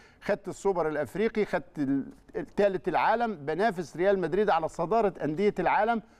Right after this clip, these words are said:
كل ده لرف-، لرفعة قيمة الرياضة المصرية وصورتها، وبالتالي ده ينطبق عليه لائحة الوزارة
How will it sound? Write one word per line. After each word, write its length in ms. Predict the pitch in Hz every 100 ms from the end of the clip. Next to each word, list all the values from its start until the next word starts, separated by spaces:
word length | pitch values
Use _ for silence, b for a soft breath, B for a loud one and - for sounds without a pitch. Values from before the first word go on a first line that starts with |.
| b -
كل 220 | 220 202
ده 160 | 190 220
لرف-، 440 | 185 185 202 - -
لرفعة 520 | 156 180 208 190 175 - b b b -
قيمة 240 | 220 214 196
الرياضة 360 | 170 196 196
المصرية 480 | 180 160 175 196 202 -
وصورتها، 640 | 180 196 185 180 170 113 - _ _ _ _ _ _ _ -
وبالتالي 520 | 196 208 - 202 214
ده 140 | 202
ينطبق 480 | 214 190 202 214 -
عليه 280 | 131 147 190
لائحة 400 | 160 123 - 175 - _ -
الوزارة 500 | 180 180 214 247 175